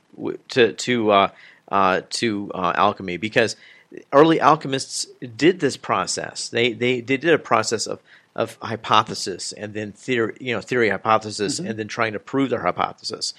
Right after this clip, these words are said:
Speaker 1: uh, or disprove it. Um, and, uh, so the, the idea of scientific theory and thought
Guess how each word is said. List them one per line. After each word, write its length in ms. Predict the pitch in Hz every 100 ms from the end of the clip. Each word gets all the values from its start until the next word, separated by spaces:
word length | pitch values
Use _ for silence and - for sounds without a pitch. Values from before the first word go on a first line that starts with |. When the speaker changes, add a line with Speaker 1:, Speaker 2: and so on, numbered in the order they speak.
| - - -
Speaker 1:
uh, 100 | 117
or 160 | 110 110
disprove 480 | 110 127 - 113 87
it. 180 | 76 - _ _ -
Um, 520 | 113 110 110 107 107
and, 460 | 123 120 117 104 - 123
uh, 240 | 117 113
so 340 | - 156 139 - _
the, 160 | 151 143
the 200 | 131 147
idea 280 | 139 165
of 60 | 175
scientific 560 | - 143 139 147 127 -
theory 340 | 143 143 123
and 140 | 104
thought 460 | - 175 208 127 90